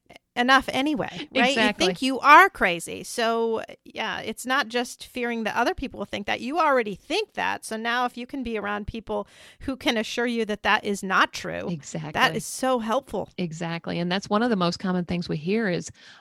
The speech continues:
Speaker 2: "Oh, you too? I thought I was the
Speaker 1: Mm-hmm.
Speaker 2: only one, you know, who felt that way or did that, this thing." So, yeah, we did retreats there for five years.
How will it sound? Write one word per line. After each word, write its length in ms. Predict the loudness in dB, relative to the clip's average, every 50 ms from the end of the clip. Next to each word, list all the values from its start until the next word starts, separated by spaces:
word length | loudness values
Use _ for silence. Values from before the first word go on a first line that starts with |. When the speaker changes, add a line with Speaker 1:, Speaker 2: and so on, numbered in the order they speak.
| _ -4
Speaker 2:
"Oh, 460 | -2 0 2 4 4 4 4 2 -4 _ -16
you 400 | -10 -4 0 2 4 4 4 2
too? 440 | 2 4 6 6 6 6 4 2 2 _ _ _ _ _ _ _
I 160 | -2 0 0 0
thought 180 | 2 0 0 2
I 120 | 2 2
was 140 | 2 2 2
the 100 | 0 0
Speaker 1:
Mm-hmm. 140 | 2 2 2
Speaker 2:
only 280 | 2 4 2 2 2 2
one, 500 | 2 2 0 0 -2 -4 -6 -10 -14 -8 -4
you 140 | -2 0 0
know, 160 | 0 0 0
who 180 | 0 0 0
felt 280 | 0 2 0 0 0 0
that 200 | -4 -4 -4 -4
way 300 | -6 -6 -6 -6 -10 -12 _ -18 -20 -20 -20 -20 -20 -4
or 160 | 2 2 2 2
did 320 | 2 0 0 0 0 0
that, 200 | -4 -4 -4 -6 -10 _ _ -4
this 180 | -4 -4 -4
thing." 340 | -6 -8 -8 -8 -6 -8 -12 -16 _ -20 -20 -20 -20 -20 -20 -20 -20 -18 _
So, 560 | -8 -2 2 4 4 4 4 4 4 2 0 -2 -4 -8 -12 -16 -20 -20 _ -6
yeah, 360 | -2 0 0 2 2 0 0
we 120 | 0 0 0
did 200 | 2 2 2 2
retreats 420 | 0 0 0 0 0 0 0 -2
there 280 | 0 0 2 2 2 0
for 280 | -2 -2 0 0 0 0
five 320 | 0 0 0 2 0 0
years. 380 | 0 -2 -2 -4 -6 -10 -14 -18